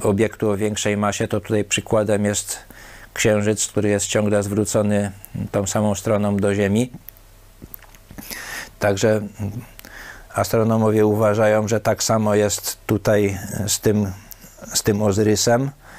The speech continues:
No i tak się ocenia, że, że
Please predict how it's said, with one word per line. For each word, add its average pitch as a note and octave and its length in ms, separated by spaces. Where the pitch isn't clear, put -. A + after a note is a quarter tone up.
No B2+ 140
i C#3 220
tak A#2+ 180
się B2+ 180
ocenia, B2 500
że, A2+ 360
że A2 320